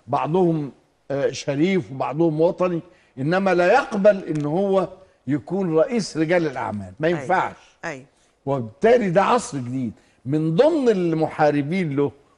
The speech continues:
Speaker 1: ومن ضمن المروجين له رجال الأعمال الفسدة
Speaker 2: مم.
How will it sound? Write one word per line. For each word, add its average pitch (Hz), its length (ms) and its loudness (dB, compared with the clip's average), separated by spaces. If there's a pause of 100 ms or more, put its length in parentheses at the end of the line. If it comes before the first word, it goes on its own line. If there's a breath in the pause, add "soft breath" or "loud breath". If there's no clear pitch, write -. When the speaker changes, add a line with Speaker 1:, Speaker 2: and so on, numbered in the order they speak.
Speaker 1:
ومن 135 260 -8
ضمن 226 280 4
المروجين 143 760 -2
له 143 160 -4 (480)
رجال 180 360 2
الأعمال 156 500 0
الفسدة 170 600 -4 (120)
Speaker 2:
مم. 170 160 -14